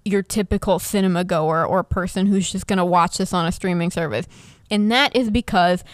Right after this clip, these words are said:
of how artsy-fartsy they make these <laughs> movies.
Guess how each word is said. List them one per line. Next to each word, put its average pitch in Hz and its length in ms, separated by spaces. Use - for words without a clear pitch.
of 202 140
how 185 360
artsy-fartsy 190 840
they 151 140
make 165 240
these 175 200
<laughs> 214 80
movies. 233 500